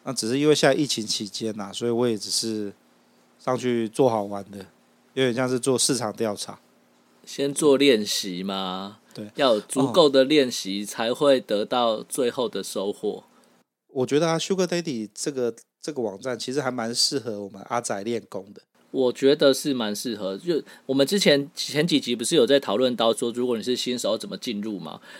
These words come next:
Speaker 2: 我觉得今天讲到这个方式，我觉得这也不失为一个你要进入这个，你想要玩，但是又不知道怎么玩的一个开头。
Speaker 1: 应该说，对，应该说就是，呃，其实大家，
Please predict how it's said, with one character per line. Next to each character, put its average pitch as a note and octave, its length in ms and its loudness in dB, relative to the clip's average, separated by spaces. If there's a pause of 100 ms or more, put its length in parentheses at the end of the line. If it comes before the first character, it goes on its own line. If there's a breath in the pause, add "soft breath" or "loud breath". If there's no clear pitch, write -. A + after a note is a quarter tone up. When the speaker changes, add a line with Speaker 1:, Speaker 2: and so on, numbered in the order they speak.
Speaker 2:
我 A#2 100 -6
觉 C#3 100 2
得 F3 160 4 (200)
今 E3 180 -4
天 D#3+ 300 -2 (420)
讲 F#2+ 220 -2
到 C#3 180 6
这 C#3 140 0
个 G#2+ 360 4 (220 loud breath)
方 C3 300 -2
式， C3 240 -4
我 G2+ 80 -2
觉 A#2 80 -6
得 A2+ 60 -2
这 F3+ 140 0
也 G2+ 160 0
不 C3+ 200 -4
失 - 280 -4
为 G2 220 0
一 A2 80 -6
个 F#2 320 -4
你 F2+ 200 -8
要 A2 360 -4 (500 soft breath)
进 B2 280 -2
入 B2 180 -2
这 A2+ 220 -6
个， F#2+ 480 -4 (840)
你 A#2+ 180 -6
想 A2+ 180 0
要 C3+ 80 4
玩， G2+ 480 -4
但 B2+ 160 -2
是 C3 80 -8
又 C3+ 80 4
不 B2+ 100 -4
知 C3+ 60 2
道 A#2+ 80 4
怎 G2+ 100 -12
么 F#2 120 -6
玩 F2+ 180 -6
的 G2 100 -6
一 G#2 60 -6
个 G2+ 80 -6
开 - 240 -10
头。 - 280 -16
Speaker 1:
应 F#3 60 -10
该 G#3 120 0
说， G3+ 440 2 (340)
对， D#3 200 4
应 F3 60 0
该 G3+ 160 2
说 F#3+ 240 0
就 F3+ 100 -2
是， C#3+ 400 0
呃， A2+ 240 -4
其 - 100 -10
实 D3+ 100 -2
大 F#3+ 240 2
家， G3+ 120 -2